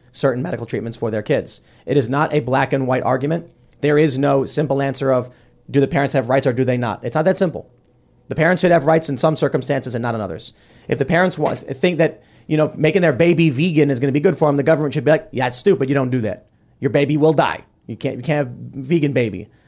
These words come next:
I mean, uh, you maybe can. It's, like, really, really difficult, but you prob-, probably give your kid proper nutrition or something like that. The government should intervene where we deem it culturally and morally pertinent.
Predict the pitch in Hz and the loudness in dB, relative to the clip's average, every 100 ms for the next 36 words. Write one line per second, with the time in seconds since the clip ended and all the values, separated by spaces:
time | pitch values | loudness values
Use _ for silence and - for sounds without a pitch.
0 | - - 147 156 156 180 185 180 226 254 | -20 -6 0 2 2 2 2 4 4 4
1 | 233 - 196 170 165 127 156 180 170 160 | 2 2 2 4 2 2 2 4 6 4
2 | 151 147 131 143 131 127 123 160 131 147 | 4 0 0 -2 -2 -4 0 0 -2 -2
3 | 170 175 151 139 147 - 135 123 - - | 0 0 -2 0 -2 2 2 0 -4 0
4 | 139 135 139 131 117 135 120 107 90 104 | 0 0 -2 -2 -2 -4 -4 -10 -12 -12
5 | 113 95 95 98 - _ _ _ _ _ | -12 -12 -10 -10 -10 _ _ _ _ _
6 | _ - 220 240 208 - - 202 196 175 | _ 0 2 4 0 -2 0 2 4 2
7 | 156 131 131 120 117 - _ - 120 165 | 0 0 -2 -4 -8 -14 _ -6 2 4
8 | 151 170 165 120 160 170 139 113 - 156 | 6 4 2 2 0 2 0 -4 -4 0
9 | 170 175 175 175 147 139 123 127 131 131 | 0 2 2 2 0 -2 0 2 4 2
10 | 123 123 - - 139 123 90 60 | 2 -2 -6 -4 -2 -2 -8 -12